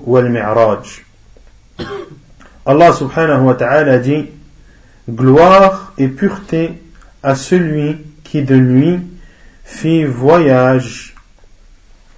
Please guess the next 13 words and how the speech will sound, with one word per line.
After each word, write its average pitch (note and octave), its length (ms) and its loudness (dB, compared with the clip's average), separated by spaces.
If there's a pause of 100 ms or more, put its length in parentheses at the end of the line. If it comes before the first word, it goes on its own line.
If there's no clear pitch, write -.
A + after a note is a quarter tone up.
(420)
fit D#3+ 260 -4
voyager, C#3+ 720 0
afwan, C3 500 -4 (440)
son C#3+ 260 -4
serviteur C3 1000 -2 (300)
de B2 120 -2
la C3 140 2
mosquée C#3+ 680 -2
Al-Haram B2+ 720 -2 (420)
à C3 100 0
la B2+ 140 2
mosquée C3 520 -4
Al-Aqsa, C#3 760 -4